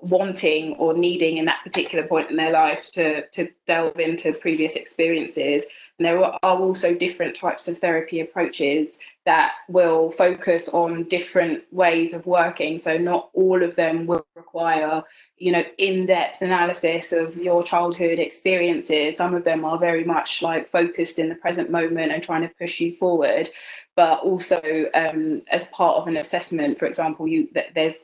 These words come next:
there's gonna have to be an element of telling the therapist a bit about why you're there and your experiences and, you know, things that you're doing at the moment. So it's, it's just, it's one of those things you have to negotiate, but,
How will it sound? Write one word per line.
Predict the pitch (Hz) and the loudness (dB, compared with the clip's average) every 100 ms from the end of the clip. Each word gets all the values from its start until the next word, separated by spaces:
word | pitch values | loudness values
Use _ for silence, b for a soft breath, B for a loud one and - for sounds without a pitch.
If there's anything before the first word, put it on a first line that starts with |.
| - | -2
there's | 170 | 0
gonna | 170 165 | 0 -2
have | 160 | -6
to | 160 | -2
be | 160 | 0
an | 160 | 0
element | 156 156 156 | 0 0 -2
of | - - | -6 -4
telling | 160 151 151 | 0 0 0
the | 156 | 0
therapist | 160 151 147 143 - | 2 0 0 -8 -6
a | 156 | -4
bit | 156 - | -2 0
about | 156 - | -2 0
why | 165 156 | 0 2
you're | 156 | 0
there | 160 156 151 147 | 0 0 2 0
and | 151 147 160 | 0 -2 -2
your | 151 | -2
experiences | - - 165 156 147 - 156 151 156 | -2 -4 0 2 0 -2 0 0 -2
and, | 151 151 - b b b | -2 -2 -4 b b b
you | - | -2
know, | 160 | 0
things | - 165 156 | 2 0 -2
that | 143 | -2
you're | 147 160 | 0 2
doing | 160 151 151 | 2 2 0
at | - | -2
the | |
moment. | 165 160 156 151 151 - | -2 0 0 0 -2 -2
So | 170 | 0
it's, | 160 - - | 0 -2 -8
it's | - 175 | -6 -4
just, | - 208 - | -2 -2 -2
it's | 165 - 185 | -2 -2 0
one | 185 | 0
of | 175 | 2
those | 165 165 | 0 0
things | 170 165 | -4 -2
you | 170 | -2
have | 160 | -2
to | 170 | -4
negotiate, | 156 160 165 165 170 160 - 151 - | -2 0 0 -2 -2 -2 -2 -4 0
but, | 156 151 - | 0 0 -6